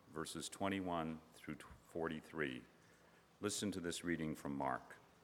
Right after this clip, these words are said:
When Jesus had crossed again in the boat to the other side, a great crowd gathered around him, and he was by the sea. Then one of the leaders of the synagogue, named Jairus, came,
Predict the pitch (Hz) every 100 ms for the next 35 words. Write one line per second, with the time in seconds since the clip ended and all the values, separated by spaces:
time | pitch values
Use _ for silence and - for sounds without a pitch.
0 | - - - - - - - - - -
1 | 98 92 127 143 151 139 120 - - 117
2 | 120 - 110 104 104 98 95 87 90 87
3 | 92 87 90 101 98 92 78 73 73 73
4 | 92 110 120 - 107 92 87 78 85 87
5 | 95 87 90 87 87 78 71 67 73 73
6 | 90 98 82 - 87 92 92 - 101 82
7 | 65 - - - - - - - - 104
8 | 113 117 139 127 123 135 131 113 101 98
9 | 143 135 107 85 80 78 78 - - -
10 | - - 90 87 82 98 110 104 90 -
11 | - 107 110 104